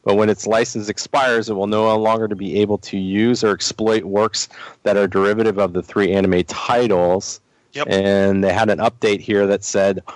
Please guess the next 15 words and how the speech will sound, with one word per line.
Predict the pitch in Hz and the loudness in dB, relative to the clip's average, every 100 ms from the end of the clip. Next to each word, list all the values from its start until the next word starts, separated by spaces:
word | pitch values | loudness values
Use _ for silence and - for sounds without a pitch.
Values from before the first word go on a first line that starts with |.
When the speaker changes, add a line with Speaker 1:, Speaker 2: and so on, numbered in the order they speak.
| - _ | -20 _
Speaker 1:
Harmony | 135 135 135 | -2 0 0
Gold | 120 120 | 0 2
also | 113 123 - 180 | 0 0 -2 -2
holds | - 143 143 - | 0 0 0 -2
several | - 139 131 143 | -6 -2 0 -2
trademarks | - 139 135 120 110 101 | -2 0 0 2 0 -2
related | 110 107 113 127 | -2 0 2 0
to | 120 | 0
Macross. | 110 110 - 90 85 80 | 2 0 -2 0 0 0
Its | 95 - | -8 -8
trademark | - 113 117 113 | -2 -2 0 -2
for | - 101 | 0 0
the | |
Macross | 101 107 110 113 104 | 2 0 0 0 -2
series | - 104 104 101 95 | -2 0 2 2 -2